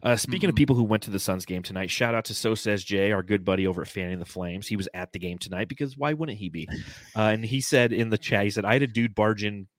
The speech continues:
Speaker 1: on me in a stall, like, two weeks ago. Most aggressive door opener
Speaker 2: Frightening.
Speaker 1: ever." <laughs>
Speaker 2: It's
Speaker 1: It
Speaker 2: frightening.
Speaker 1: is. Some
Speaker 2: Yeah,
Speaker 1: people just
Speaker 2: it's
Speaker 1: go, like,
Speaker 2: scary.
Speaker 1: right in. And, like, I, I've, I've been in the stall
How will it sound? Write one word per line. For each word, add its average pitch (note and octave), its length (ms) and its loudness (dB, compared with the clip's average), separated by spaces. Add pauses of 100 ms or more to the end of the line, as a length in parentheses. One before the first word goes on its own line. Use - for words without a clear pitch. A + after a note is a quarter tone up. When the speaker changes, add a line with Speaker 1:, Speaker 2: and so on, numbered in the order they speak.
(140)
Speaker 1:
on F#2+ 240 -4
me F#2+ 140 -4
in F#2+ 100 -2
a F2+ 40 -8
stall, G2 280 0
like, F#2 220 -2
two A#2 160 -2
weeks A2 240 0
ago. E2 180 -14 (380)
Most A2 180 2
aggressive A2 600 0
door G#2 280 6
opener G2 420 2
Speaker 2:
Frightening. C#3+ 360 4
Speaker 1:
ever." G#2 160 0
<laughs> - 40 -18 (440)
Speaker 2:
It's - 100 -10
Speaker 1:
It G3+ 100 4
Speaker 2:
frightening. E4 280 4
Speaker 1:
is. - 120 -2 (220)
Some - 220 0
Speaker 2:
Yeah, E4+ 120 8
Speaker 1:
people G3 120 4
just G3+ 200 -2
Speaker 2:
it's - 60 -
Speaker 1:
go, G#3 60 4
like, F3 220 2
Speaker 2:
scary. E3 220 2
Speaker 1:
right C#3+ 300 6
in. D3 240 2
And, A#2 140 -4
like, A#2+ 240 -2
I, D3 180 0
I've, D#3+ 360 -2 (340)
I've D3+ 180 -2
been B2+ 160 2
in B2+ 100 -6
the G2 60 -6
stall F#2+ 460 -2